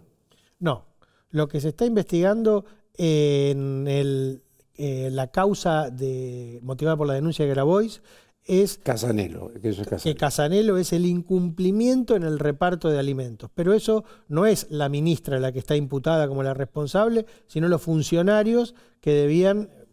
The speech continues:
Speaker 1: efectivamente repartir esos alimentos y no los repartían, digamos. Es una especie de incumplimiento de deberes de funcionario, si vos querés. Es un delito... Eh,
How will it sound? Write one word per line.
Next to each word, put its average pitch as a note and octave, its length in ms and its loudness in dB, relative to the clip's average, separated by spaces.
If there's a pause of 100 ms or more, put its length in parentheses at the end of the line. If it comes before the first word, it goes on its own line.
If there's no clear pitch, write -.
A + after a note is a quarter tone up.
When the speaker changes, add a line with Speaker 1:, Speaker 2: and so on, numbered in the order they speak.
(140)
Speaker 1:
efectivamente F3+ 880 0
repartir D3 600 0
esos D#3 260 -2
alimentos E3 560 0 (300)
y C#3+ 100 -2
no D#3 100 2
los D3+ 160 2
repartían, B2+ 680 -4
digamos. A#2 340 -16 (200)
Es E3+ 160 0
una F#3 80 4
especie E3+ 320 2
de E3 120 4
incumplimiento E3 1080 2
de D#3 80 6
deberes E3 340 4
de D3+ 120 2
funcionario, C#3 720 -2 (260)
si - 160 -6
vos C#3+ 140 2
querés. D3 320 0
Es G#3+ 160 -2
un B3 120 0
delito... F3+ 800 2
Eh, B2+ 500 -8